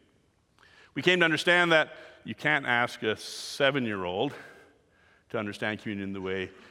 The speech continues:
an adult would. There's just different ways of learning and understanding. And that forced us, or helped us, I would say,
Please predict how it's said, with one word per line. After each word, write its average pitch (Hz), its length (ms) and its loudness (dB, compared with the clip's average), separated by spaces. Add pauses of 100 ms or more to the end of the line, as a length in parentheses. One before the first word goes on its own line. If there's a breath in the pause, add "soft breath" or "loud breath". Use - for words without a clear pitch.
(120)
an - 100 -10
adult 92 440 0
would. 98 280 -6
There's 90 140 -14
just - 260 -16
different 95 340 -12
ways 98 220 -8
of 98 120 -14
learning 113 280 -8
and 90 80 -10
understanding. 98 600 -12 (400 soft breath)
And 113 100 -10
that - 240 -12
forced 165 380 -4
us, 87 280 -8
or 107 140 -8
helped - 360 -2
us, 82 140 -6
I 104 140 -2
would 85 180 -10
say, 143 340 -10